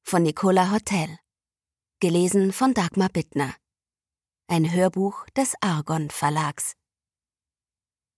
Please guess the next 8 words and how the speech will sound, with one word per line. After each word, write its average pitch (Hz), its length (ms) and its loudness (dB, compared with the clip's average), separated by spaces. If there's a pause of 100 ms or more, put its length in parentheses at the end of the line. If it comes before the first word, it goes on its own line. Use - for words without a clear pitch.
(2250)
Vierzig 277 520 -2
Minuten 190 640 2
hockte 180 260 0
ich 165 140 0
schon 175 180 2
in 170 100 2
diesem 170 260 0
Flieger 180 580 0